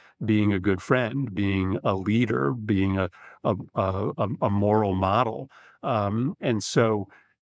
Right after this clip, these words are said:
I, I've been at my best as a parent where, when I have depressed the emphasis on academics and increased the emphasis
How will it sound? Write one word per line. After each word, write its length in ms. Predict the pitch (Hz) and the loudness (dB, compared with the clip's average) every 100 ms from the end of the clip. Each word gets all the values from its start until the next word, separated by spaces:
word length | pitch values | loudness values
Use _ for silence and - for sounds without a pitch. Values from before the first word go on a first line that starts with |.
| _ - | _ -6
I, 80 | - | -4
I've 480 | 135 120 123 117 - _ 120 104 _ _ _ - | 0 0 0 -8 -20 _ -12 -12 _ _ _ -6
been 200 | 113 113 | -2 -2
at 80 | |
my 140 | 117 95 | -2 -2
best 360 | 113 135 - | 0 0 0
as 140 | 139 104 | -4 -4
a 60 | |
parent 480 | 95 110 120 160 180 | -4 0 2 2 -2
where, 640 | - 110 107 101 101 107 - | -6 -2 0 2 0 -2 -4
when 240 | 143 110 | -2 0
I 140 | 104 98 | 0 0
have 300 | 104 92 - - - _ 208 117 104 _ _ _ | -2 -6 -10 -20 -20 _ -10 -10 -10 _ _ _
depressed 800 | 139 - - 143 135 - - - - | -2 -2 -2 2 0 -2 -16 -18 -14
the 480 | 101 165 113 107 113 | -12 -10 -6 -2 -2
emphasis 560 | - 113 113 - 113 - | -2 -4 -4 -2 -2 0
on 160 | 101 | 0
academics 720 | 98 92 95 104 98 92 - - | -2 -2 -2 0 0 -4 -8 -8
and 180 | 123 104 - | -4 -4 2
increased 600 | 127 120 - 117 101 - | 4 4 2 0 0 0
the 140 | 110 | 0
emphasis 560 | 101 98 87 - 101 | 0 -2 -6 -2 -2